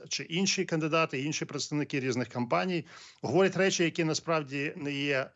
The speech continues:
е, справжніми. Вони гово-, виступають, е, з, висловлюють якісь позиції, які н-, на, н-, які вони не підтримують, які є контроверсійними. Або, е, м, наводяться приклади також,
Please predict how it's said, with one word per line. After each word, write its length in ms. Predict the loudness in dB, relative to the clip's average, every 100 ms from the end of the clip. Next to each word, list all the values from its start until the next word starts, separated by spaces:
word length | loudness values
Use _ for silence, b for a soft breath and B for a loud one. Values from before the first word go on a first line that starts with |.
| -6
е, 240 | -4 -4
справжніми. 540 | -4 0 2 2 -2
Вони 400 | -2 -2 -2 -2 -4
гово-, 360 | -4 0 0
виступають, 760 | 0 -2 0 2 2 2 -2 -8 -4
е, 200 | -2 -2
з, 340 | -2 0 0 0
висловлюють 640 | -2 0 2 4 4 2
якісь 220 | -2 -4
позиції, 640 | -2 2 2 4 2 2
які 400 | 0 -4 -6 -2
н-, 280 | 0 2 0 -2
на, 300 | -2 2 4
н-, 600 | 2 0 0 0 2 2
які 180 | 4 4
вони 180 | 6
не 160 | 4 2
підтримують, 560 | 0 0 0 2 0 -2
які 180 | -4
є 140 | -2 -2
контроверсійними. 840 | -2 -2 0 0 2 2 2 0 -2 B B B B
Або, 440 | -4 2 6 4 4
е, 40 | 2
м, 1300 | 4 4 0 -6 -6 -2 -2 -2 -4 -8 -4 -4
наводяться 540 | 0 4 4 4 2 0
приклади 420 | 0 0 0 0
також, 580 | 0 0 0 2 0